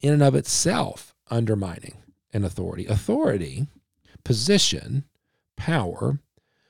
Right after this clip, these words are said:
comes with expectations. In fact, I, I think we talk about this quite a bit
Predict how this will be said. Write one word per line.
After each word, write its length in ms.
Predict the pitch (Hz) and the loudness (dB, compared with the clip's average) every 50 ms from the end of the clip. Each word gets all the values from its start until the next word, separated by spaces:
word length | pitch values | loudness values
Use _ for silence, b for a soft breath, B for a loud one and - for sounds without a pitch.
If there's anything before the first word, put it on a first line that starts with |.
| _ _ _ _ | _ _ _ _
comes 240 | - - 170 175 160 | 2 2 4 4 4
with 100 | 147 131 | 4 2
expectations. 960 | 123 113 - - - 110 - - - 120 104 90 - - - - - - - | 2 2 0 -2 -4 -4 -4 -2 0 0 0 0 -2 -6 -8 -10 -12 -10 -8
In 80 | 107 101 | -8 -4
fact, 300 | - 127 120 113 - 117 | -2 0 -2 0 -2 -4
I, 140 | - - - - - - | -8 -8 -10 -16 -12 -12
I 60 | 101 | -4
think 180 | - 135 135 | -2 -2 0
we 120 | 120 131 123 | 0 0 4
talk 240 | - 139 135 - - | 6 6 6 6 4
about 180 | 120 110 104 | 2 2 2
this 140 | - 104 - | 0 -2 -2
quite 200 | - - 110 101 | 0 2 2 2
a 40 | 92 | 4
bit 280 | 90 117 117 98 - | 4 4 4 4 0